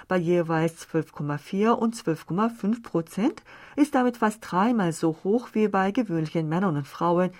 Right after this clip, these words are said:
mit jeweils drei Komma sieben und vier Prozent. Auch der Anteil der Menschen, die trotz einer vorliegenden Notwendigkeit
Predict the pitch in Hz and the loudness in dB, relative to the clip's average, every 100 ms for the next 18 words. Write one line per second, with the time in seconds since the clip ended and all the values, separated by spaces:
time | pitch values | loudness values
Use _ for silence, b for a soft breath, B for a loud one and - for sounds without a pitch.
0 | B 196 165 151 143 - - 147 151 147 | B -2 2 0 0 -6 -4 -4 -2 -2
1 | 147 143 170 180 214 - 220 220 - 143 | -2 0 -2 -2 -6 -2 -2 -2 -6 -6
2 | - - - - - - _ _ _ B | -6 -14 -12 -14 -14 -20 _ _ _ B
3 | B B B B 247 - 277 247 254 277 | B B B B 2 6 6 8 6 6
4 | 262 254 233 220 262 311 262 226 226 - | 6 6 4 2 0 -2 -2 -2 -4 -2
5 | 277 247 233 233 - 220 269 220 202 185 | 0 2 2 0 0 0 2 2 0 -2
6 | 180 170 220 226 208 214 - - 202 208 | 0 0 -2 -4 -4 -4 -6 -4 -2 -2